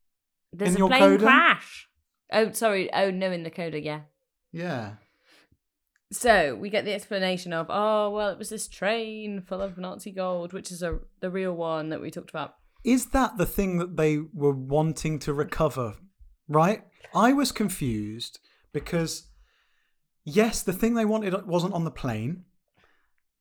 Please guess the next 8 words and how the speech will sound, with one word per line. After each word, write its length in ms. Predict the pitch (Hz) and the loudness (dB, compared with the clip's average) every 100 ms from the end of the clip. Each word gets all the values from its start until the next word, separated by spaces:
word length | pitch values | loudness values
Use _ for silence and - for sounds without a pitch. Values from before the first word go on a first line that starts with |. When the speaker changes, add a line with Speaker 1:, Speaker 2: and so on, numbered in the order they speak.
| _ | _
Speaker 2:
Yes, 420 | 139 180 254 - | 0 4 4 0
Kristin 500 | - - 202 - 180 | 0 2 2 2 0
found 580 | 175 180 175 175 143 - - _ - | 4 4 4 4 -2 -8 -20 _ -6
the 140 | 135 | -2
missing 600 | 156 165 - 160 147 143 | 0 0 -2 -2 -2 -2
Nazi 420 | 147 185 160 139 | 0 2 2 2
Speaker 1:
Man. 60 | 135 | 0
Speaker 2:
officer 640 | 123 - 120 123 117 117 | -2 -4 -8 -6 -6 -6